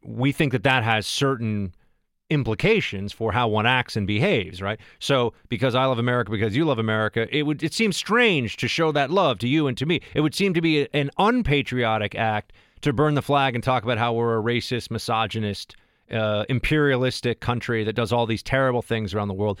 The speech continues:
that's responsible for so much destruction and displacement all over the world. Uh, p-, there are many people, the American left believes that that is a form of patriotism because they're holding America to account, or they're, uh, they're m-, making it a better country. They are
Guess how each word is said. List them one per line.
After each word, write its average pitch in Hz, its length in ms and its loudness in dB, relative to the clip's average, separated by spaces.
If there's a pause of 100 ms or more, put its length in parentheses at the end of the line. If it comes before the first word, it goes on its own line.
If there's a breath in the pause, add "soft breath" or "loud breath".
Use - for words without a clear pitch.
(120)
that's 135 200 0
responsible 139 760 0
for 107 160 -6
so 123 200 -4
much 120 260 -4
destruction 120 680 -4
and 95 140 -4
displacement 113 640 -4
all 107 140 0
over 98 120 -4
the 101 80 -2
world. 104 360 -2 (1000 soft breath)
Uh, 101 340 -4
p-, 139 100 -8
there 147 300 2
are 165 60 4
many 175 240 4
people, 214 260 0
the 131 120 4
American 175 500 2
left 262 240 -2
believes 147 320 2
that 131 140 0
that 151 180 4
is 147 100 0
a 131 60 0
form 135 240 0
of 104 100 -4
patriotism 98 760 -2
because 92 200 0
they're 104 120 -2
holding 123 300 0
America 98 380 -2
to 92 200 -8
account, 90 440 -4
or 95 80 -8
they're, 92 220 -4 (500 soft breath)
uh, 101 160 -8
they're 104 360 0
m-, 107 240 -2
making 156 320 2
it 120 80 2
a - 40 -2
better 117 220 2
country. 131 320 0
They 113 140 4
are 104 260 2